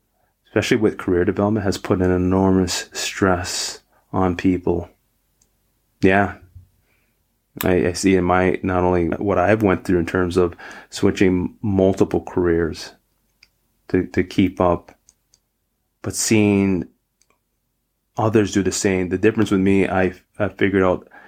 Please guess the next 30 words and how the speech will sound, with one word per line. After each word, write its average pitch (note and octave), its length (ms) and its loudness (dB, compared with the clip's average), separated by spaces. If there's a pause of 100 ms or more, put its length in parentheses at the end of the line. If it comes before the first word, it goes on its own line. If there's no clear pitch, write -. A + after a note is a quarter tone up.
(720)
a - 40 -14
bit G2+ 200 2
of F#2 100 2
resilience F2+ 760 0
and E2+ 240 -4
building F#2 280 0
that F2 160 -2
community F#2 380 -2
of E2+ 100 -8
support. F2+ 500 -2
And E2+ 180 -8 (320)
that's G2 220 -4
gonna G2 140 0
be F#2+ 80 2
another F2+ 320 2
t-, - 120 -14 (1160)
podcast F#2+ 520 -2
for E2+ 380 -4 (160)
a F#2+ 100 -10
future F#2 800 -2 (200)
engagement. G2 680 0
But F#2 120 -2
I F2+ 120 2
just G#2 380 -6 (500)
wanna A2 320 4
point G2 280 -2
out G#2 160 0
that E2+ 160 -4
I, G2 200 -4
I've F#2+ 220 -4